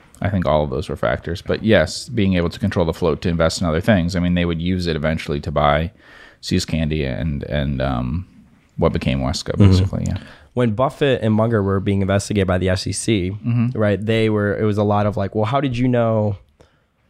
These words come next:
Speaker 2: 'Cause it was like, that's when thing-, this is when things started to get, like, more complicated, right? So it's
Speaker 1: Right.
Speaker 2: like, there's, like, Berkshire, and then there's, uh, Diversified Retailing Company, and then
Speaker 1: Mm-hmm.
Speaker 2: Blue Chip, and Blue Chip buys See's, but they control, you know what I'm saying? So it
Speaker 1: Right.
Speaker 2: started to become this huge, like, web of,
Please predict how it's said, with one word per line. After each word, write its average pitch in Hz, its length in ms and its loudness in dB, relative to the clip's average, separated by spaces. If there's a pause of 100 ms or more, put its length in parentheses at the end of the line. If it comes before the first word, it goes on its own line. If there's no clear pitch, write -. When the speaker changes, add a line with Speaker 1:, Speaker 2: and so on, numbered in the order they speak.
(140)
Speaker 2:
'Cause 113 120 0
it 117 60 4
was 110 180 2
like, 104 260 0
that's 123 220 0
when 120 140 2
thing-, 113 280 -2
this 135 180 0
is 151 160 0
when 120 120 4
things 117 220 2
started 104 220 0
to - 20 -8
get, 90 100 0
like, 95 220 -2
more 95 160 -4
complicated, 80 560 -2
right? 95 300 -2
So 104 120 2
it's 92 120 2
Speaker 1:
Right. 95 80 -4 (220)
Speaker 2:
like, 92 120 -6
there's, 92 200 -6
like, 95 180 -6
Berkshire, 104 580 2
and 92 100 -2
then 95 120 0
there's, 95 340 0 (320)
uh, 101 100 2
Diversified 101 520 0
Retailing 113 440 2
Company, 92 460 0
and 90 80 -2
then 92 80 2
Speaker 1:
Mm-hmm. 120 80 0
Speaker 2:
Blue 104 160 4
Chip, 113 460 0
and 92 140 -2
Blue 110 180 2
Chip - 220 -4
buys 101 220 0
See's, 131 440 2
but - 180 -4
they 101 100 2
control, 104 380 -2
you 120 100 2
know 113 120 4
what 104 60 2
I'm 101 100 0
saying? 104 300 0
So - 120 0
it 101 40 4
Speaker 1:
Right. 85 80 2
Speaker 2:
started 107 240 2
to 101 100 2
become 98 380 0
this 95 260 -2
huge, 104 400 2
like, 92 220 2
web 92 600 2
of, 90 440 -2